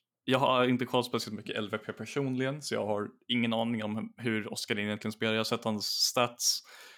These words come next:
eh, jag har sett att han spelar mycket carries, vilket ger er en ny aveny att titta på. Eh, vilket är intressant, för då har ni en lane som verkligen vill ha,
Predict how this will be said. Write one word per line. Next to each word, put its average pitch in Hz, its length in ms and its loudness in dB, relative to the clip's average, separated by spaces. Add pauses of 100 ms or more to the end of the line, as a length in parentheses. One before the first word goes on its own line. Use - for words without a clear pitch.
(220)
eh, 113 60 0
jag 104 360 0
har 104 60 2
sett 110 160 0
att - 40 -6
han 104 140 0
spelar 110 200 0
mycket 107 240 -4
carries, 139 540 4
vilket 113 280 0
ger 110 120 4
er 104 100 4
en 104 140 0
ny 110 220 2 (180)
aveny 113 440 2
att 110 240 -2
titta 123 240 -4
på. 123 320 0 (800)
Eh, 110 380 2 (540)
vilket 117 260 0
är 117 60 2
intressant, 117 540 2
för - 140 -6
då 110 160 4
har 107 180 4
ni 104 320 -4
en 123 260 2
lane 123 220 0
som 107 220 -6
verkligen 101 360 -4
vill 104 140 -6
ha, 101 460 -2